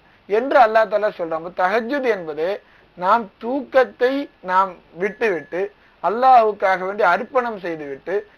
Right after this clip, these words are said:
நாம் எழுந்து தொழுவதற்கு தான் தஹஜ்ஜுத் என்று சொல்லுவாங்க. ரசூல் ஸல்லல்லாஹு அலைஹி வஸல்லம் அவர்களுக்கு இது ஃபரலாக இருந்தது. நமக்கெல்லாம் ஐந்து வ-, ஐந்து நேர தொழுகையில் தான் ஃபரலாக இருந்தது. ரசூல் ஸல்லல்லாஹு அலைஹி வஸல்லம் அவர்களுக்கு அல்லாஹ்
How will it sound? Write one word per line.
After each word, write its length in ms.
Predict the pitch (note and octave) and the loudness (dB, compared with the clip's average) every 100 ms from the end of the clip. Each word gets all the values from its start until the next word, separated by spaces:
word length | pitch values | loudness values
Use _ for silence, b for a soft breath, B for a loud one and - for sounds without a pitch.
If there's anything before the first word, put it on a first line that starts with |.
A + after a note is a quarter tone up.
| _ | _
நாம் 220 | F#3 G#3 | -4 -2
எழுந்து 300 | F#3+ G#3+ B3 | -4 -2 -4
தொழுவதற்கு 480 | G#3 G3 F#3 E3+ D#3+ | -4 -4 -2 -4 -6
தான் 220 | G#3+ A#3+ | -8 -2
தஹஜ்ஜுத் 380 | F#3 F3 E3+ E3 | -2 -2 -8 -8
என்று 100 | G3+ | -10
சொல்லுவாங்க. 400 | A#3+ F3 E3 C#3+ - _ b b | -8 -4 -4 -4 -8 _ b b
ரசூல் 280 | G#3+ G#3+ C#4 B3 | -8 -4 -2 0
ஸல்லல்லாஹு 440 | A#3+ A3+ G#3+ G3+ F#3 | 0 4 4 4 0
அலைஹி 200 | F#3+ G3+ | -2 -4
வஸல்லம் 280 | F#3 F#3 F#3+ | -6 -6 -4
அவர்களுக்கு 500 | E3+ F3 F3+ F#3+ A3+ | -4 -4 -4 -6 -10
இது 100 | G#3 F#3+ | -12 -4
ஃபரலாக 480 | F3+ G#3 A#3 A3+ G3 | -2 -2 4 4 4
இருந்தது. 400 | E3 D3+ C3+ B2+ | -6 -8 -12 -12
நமக்கெல்லாம் 640 | E3 F#3 F#3+ F#3 F#3+ G#3+ | -10 -8 -6 -2 0 0
ஐந்து 480 | F#3 F3+ G#3+ G#3+ G#3 | -2 -4 -6 -4 -2
வ-, 120 | F3+ - b b | -4 -6 b b
ஐந்து 400 | - G3 B3+ A#3+ | -4 -2 0 -2
நேர 220 | G#3 G3 G3 | -2 -2 -2
தொழுகையில் 520 | F#3 F#3 F#3 F3+ F3 | -6 -4 -4 -4 -4
தான் 180 | G3 F#3 | -6 -4
ஃபரலாக 400 | D#3+ E3 E3 D3+ | -6 -4 -4 -4
இருந்தது. 480 | C#3 C3+ C#3 G#3+ - B B | -10 -12 -4 -4 -6 B B
ரசூல் 320 | G#3 G3 C4+ B3+ | -8 -4 -6 -2
ஸல்லல்லாஹு 420 | A#3+ A3 G#3+ G3+ F#3+ | -2 2 2 2 -2
அலைஹி 200 | F#3+ F#3+ | -4 -6
வஸல்லம் 300 | F3+ F3 F3 E3 | -6 -6 -6 -6
அவர்களுக்கு 340 | E3 F#3 F#3+ | -6 -4 -2
அல்லாஹ் 400 | E3+ F#3+ F#3+ | 0 2 2